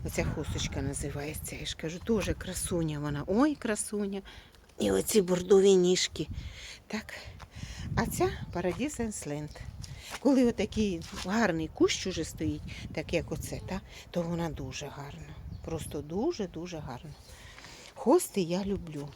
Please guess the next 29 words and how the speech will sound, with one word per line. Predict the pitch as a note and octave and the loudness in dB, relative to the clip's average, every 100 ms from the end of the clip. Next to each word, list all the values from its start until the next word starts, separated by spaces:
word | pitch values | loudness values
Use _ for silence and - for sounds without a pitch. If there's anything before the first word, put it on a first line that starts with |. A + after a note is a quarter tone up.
| - - | -14 -2
Я | F3+ | 0
їх | F3 F#3 - | 2 -2 -2
просто | E3+ A3 - A3+ G#3+ | -2 -2 -2 -2 -2
обожнюю. | E3+ D#3 C3+ C#3 C3+ C#3 - - - - | -2 -6 -4 -6 -8 -10 -14 -16 -14 -8
Звичайно, | B3 - E4+ F#4 A#3 | -6 -2 2 4 2
тут | F#3 C4+ A#3 | 0 -2 2
у | A3 | 4
мене, | A3 G#3+ | 4 4
бачите, | A3+ A#3 F3 - D#3+ - - - | 2 0 -2 0 -2 -4 -6 -6
такий | - F3+ G3 F#3 - - - | -2 0 2 2 0 -14 0
невеликий, | G3 C4 C4 B3+ G3 - E3 | 6 8 8 8 6 2 0
я | D#3+ | 0
ж | - - | 0 -6
кажу, | E3+ D#3 - | -6 -6 -6
куточечок. | E3 A#3+ C4 - - F#3 E3+ - | -2 0 0 0 -4 -4 -4 0
Тут | A#3 - | 0 4
вони | A3+ G#3 | 4 6
у | G3 | 6
мене | G3 G3 | 6 6
ростуть, | F3+ F3+ - E4+ C#4+ | 4 0 0 0 4
я | G#3 | 2
вам | G3+ | 2
скажу, | - G3 F#3 | 0 0 2
моїм | G3 G#3+ F3+ E3+ | 2 4 4 2
хостам | - F4+ - - D#4+ - - - - | 4 2 4 2 2 0 -8 -8 -2
уже | F3 A#3+ | 2 4
десять | A#3+ G3 - A3+ - | 4 2 2 -2 -2
років, | C3 - - - - | -8 -8 -14 -10 -4
так? | G#3 | -4